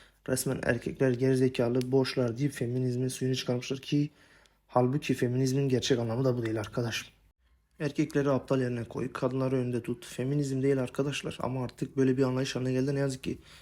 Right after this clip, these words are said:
Ben Hızlı ve Öfkeli on filmini bile çok kötü bulmuştum. Ortalama gişe filmi dedim. O filmde bile Jason Momoa filmi taşımıştı. Düşün.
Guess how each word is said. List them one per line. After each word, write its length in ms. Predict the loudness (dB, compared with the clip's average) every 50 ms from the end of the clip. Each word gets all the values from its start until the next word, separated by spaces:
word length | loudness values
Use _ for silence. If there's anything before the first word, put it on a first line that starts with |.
| -20 _ _ _ -4
Ben 80 | -2
Hızlı 260 | 0 0 2 4 4
ve 40 | 4
Öfkeli 300 | 4 2 2 2 4 4
on 120 | 4 4 2
filmini 380 | 0 0 0 2 2 2 4
bile 160 | 4 2 2
çok 240 | 2 0 -2 0 2
kötü 240 | 0 0 2 2 0
bulmuştum. 460 | 0 0 0 -2 -4 -4 -6 -8 -8 -10 -16 _ _ _ -20 _ -8 -4
Ortalama 380 | -4 -4 -2 0 0 2 2 2
gişe 320 | 2 2 2 4 4 4
filmi 240 | 4 4 2 2 4
dedim. 240 | 4 2 2 0 -2
O 80 | -2 -2
filmde 360 | -2 -2 0 2 2 4 4
bile 140 | 2 2 4
Jason 340 | 4 4 4 4 2 2
Momoa 220 | 0 2 2 2 2
filmi 240 | 2 0 -4 -2 -2
taşımıştı. 460 | -2 -2 -2 -4 -6 -6 -4 -4 -4
Düşün. 240 | -2 -4 -4 -4